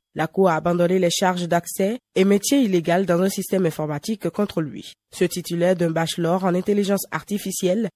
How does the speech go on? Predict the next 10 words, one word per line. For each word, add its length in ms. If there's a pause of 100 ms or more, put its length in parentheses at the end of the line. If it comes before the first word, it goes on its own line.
(140)
a 140
néanmoins 340
été 220
déclaré 400
coupable 460
de 100
vol 320
de 120
données 360
informatiques 680